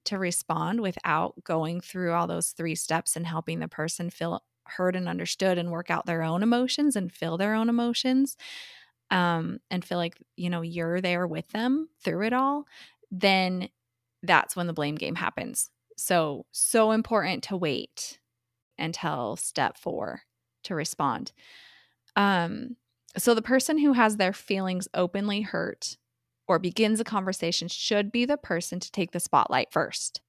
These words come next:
while the other person practices mirroring, validating, and empathizing. So say, like, say your spouse comes up to you or your partner comes up to you and they're like,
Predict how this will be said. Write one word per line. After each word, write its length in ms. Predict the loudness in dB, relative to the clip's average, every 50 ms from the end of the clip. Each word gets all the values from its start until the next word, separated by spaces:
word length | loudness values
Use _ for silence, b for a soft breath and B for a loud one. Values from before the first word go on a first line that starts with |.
| _ _
while 180 | 6 6 6 8
the 100 | 6 4
other 140 | 4 2 0
person 320 | 0 -4 -4 -4 -6 -4
practices 500 | 0 0 0 0 0 -4 -4 -4 -4 -4
mirroring, 760 | -4 -4 -2 -2 -2 -2 -2 -2 -2 -2 -2 -4 -4 -6 -8 B B B B B B B 6
validating, 500 | 6 8 8 6 4 0 -2 -2 -2 -4
and 100 | -6 -6
empathizing. 680 | -6 -6 -6 -6 -4 -2 0 0 0 -2 -6 -8 -10 -4
So 340 | -2 4 6 6 6 6 6
say, 380 | 2 2 2 4 4 4 4 4
like, 380 | 4 2 2 -2 -4 -8 -18 _ _ _ _ _ _ _ _ _ _ _ _ _ _ _ _ _ _ _ _ _ _ _ _ _ _ _ _ _
say 540 | -12 -6 0 2 4 4 4 2 2 0 -2
your 180 | -4 -4 -4 -6
spouse 400 | -4 2 4 4 4 4 2 0
comes 220 | -2 -4 -2 0
up 120 | 0 -2 -2
to 100 | -2 -2
you 60 | 0
or 40 | 0
your 140 | 0 0 -2
partner 320 | 0 -2 -2 0 0 -2
comes 200 | -4 -4 -4 -2
up 140 | -2 -2 -2
to 140 | -4 -4 -2
you 240 | 0 0 0 0 0
and 100 | 0 -2
they're 120 | -2 0
like, 260 | 0 0 -2 -2 -8